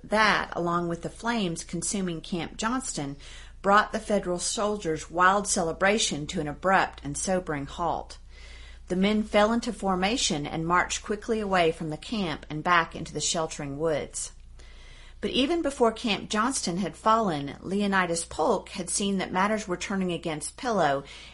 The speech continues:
and he had given orders that more Confederate troops be ferried across the river. The first of those reinforcements to cross the Mississippi was the Eleventh Louisiana,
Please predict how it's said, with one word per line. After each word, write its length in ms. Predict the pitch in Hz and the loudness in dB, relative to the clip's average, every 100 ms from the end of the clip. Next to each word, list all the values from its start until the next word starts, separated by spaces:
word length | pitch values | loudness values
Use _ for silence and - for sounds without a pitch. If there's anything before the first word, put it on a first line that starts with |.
| - | -4
and 100 | 214 | 0
he 100 | 208 | 2
had 140 | 202 | 2
given 240 | 240 339 | 0 0
orders 480 | 294 196 202 185 185 | 0 2 2 2 2
that 140 | - - | -2 -2
more 260 | 180 220 | 0 0
Confederate 560 | 240 208 202 185 160 - | 0 -2 0 0 0 -2
troops 380 | - 254 - - | -4 -2 -2 -4
be 140 | 165 | -6
ferried 380 | 165 208 196 165 | -4 0 0 0
across 380 | 151 170 156 - | -2 -2 0 -2
the 120 | 143 | -2
river. 480 | 160 139 107 - - _ _ _ - - - - - - | -2 -2 -4 -8 -16 _ _ _ -20 -20 -20 -20 -20 -6
The 100 | 202 | -4
first 380 | 196 254 349 - | 2 4 4 2
of 80 | 240 | 4
those 280 | 196 190 196 | 4 4 2
reinforcements 720 | 185 185 240 254 254 170 160 | 0 0 4 4 2 -2 -4
to 100 | 185 | -6
cross 340 | - 190 185 | 2 4 4
the 100 | - | 0
Mississippi 760 | 175 185 - 170 - 220 175 151 | -2 -2 -2 -2 0 0 -2 -2
was 200 | 143 165 | -2 -2
the 120 | 175 | 0
Eleventh 480 | 170 170 190 196 190 | 2 4 2 2 -2
Louisiana, 840 | 175 170 165 170 175 175 160 139 | -2 0 -2 -2 -2 0 -2 -4